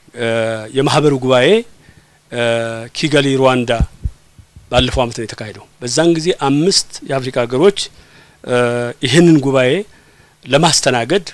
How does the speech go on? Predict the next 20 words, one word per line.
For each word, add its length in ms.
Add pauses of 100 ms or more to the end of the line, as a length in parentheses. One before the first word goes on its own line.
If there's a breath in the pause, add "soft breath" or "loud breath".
ሆስት 320
ለማድረግ 460 (320)
አፕላይ 260
አድርገው 240
ነበር። 240 (840 loud breath)
እና 200
የራሳቸው 540
መስፈርት 380
አላቸው። 440 (520)
ለመምረጥ 560
ራሱ 240
ለመመረጥ 520
እዚህ 180
ለመምጣቱ 460 (840 soft breath)
ብዙ 260
ነገሮች 440
አሉ። 180 (100)
የ-፣ 200 (340)
ያለው 400 (580 soft breath)
ይሄ 140